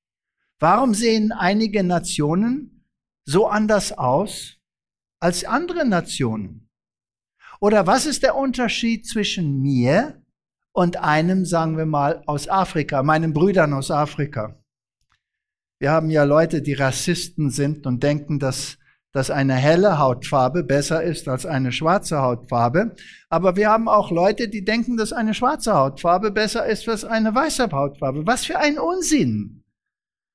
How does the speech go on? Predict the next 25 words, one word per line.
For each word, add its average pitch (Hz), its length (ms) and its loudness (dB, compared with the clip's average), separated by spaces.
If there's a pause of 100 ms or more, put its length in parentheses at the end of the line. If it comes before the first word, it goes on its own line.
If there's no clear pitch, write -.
(240)
Das 226 180 2
ist 247 180 0
nur 277 160 -2
der 233 180 2
Pegel 233 1120 0 (420)
von 254 300 2
dem 226 180 2
Farbstoff, - 1160 -2 (440)
der 202 140 4
sich - 280 -6
geändert 214 580 0
hat. 107 260 -2 (200)
Aber 185 120 0
der 180 120 0
Gen 175 560 0
ist - 220 -8
genau 185 300 2
der 175 160 -2
gleiche. 151 640 -4 (720)
Wir 170 120 2
sind 196 240 0
also 180 300 0
genetisch 151 800 0 (200)
genau 156 560 2 (120)
gleich. 143 500 0